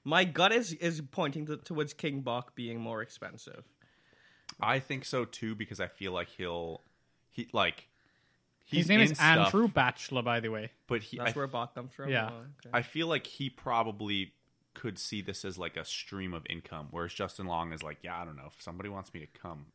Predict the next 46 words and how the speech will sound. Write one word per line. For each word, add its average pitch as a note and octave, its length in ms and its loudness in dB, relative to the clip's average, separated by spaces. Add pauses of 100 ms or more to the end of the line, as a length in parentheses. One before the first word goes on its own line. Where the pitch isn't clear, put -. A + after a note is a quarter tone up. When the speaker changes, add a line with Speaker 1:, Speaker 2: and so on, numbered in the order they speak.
Speaker 2:
I F2+ 60 -18
guess D#2+ 260 -14
I'll D2+ 260 -12
tr-," - 160 -14
like, F#2+ 240 -2 (300)
Justin C3+ 260 0
Long's D3 220 2
been A2 200 0
in G#2+ 80 0
more G2+ 180 0
stuff, - 300 -4
so - 120 -8
he's F2+ 160 -6
less F2 280 -8
reliant D#2+ 420 -8
on A#2 140 -8
this. C3+ 300 -10
Maybe F#2 200 -2
Speaker 1:
Right. G#2+ 300 -2
Speaker 2:
that G2+ 100 -8
might G#2+ 200 -8
be, F2+ 260 -10
that G2 80 -6
might D#3 80 2
Speaker 1:
I, G3 60 6
Speaker 2:
be G3+ 40 6
a F3+ 60 6
Speaker 1:
I A3 120 8
Speaker 2:
long G#3+ 100 6
Speaker 1:
also, A3+ 280 0
Speaker 2:
take. F#3 100 0
Speaker 1:
but G#3 120 2
I A3 60 4
also G#3+ 260 0
think, A3+ 240 -4
like, F#3+ 260 -6
what D#3 300 -2
is G#3 100 -4
Justin C#3+ 380 -2
Long C3 180 0
talk-, C#3 240 -4
like, D3+ 140 -2
Justin E3 360 -2
Long's E3+ 320 -4
career C3+ 480 0
is, B2 180 -4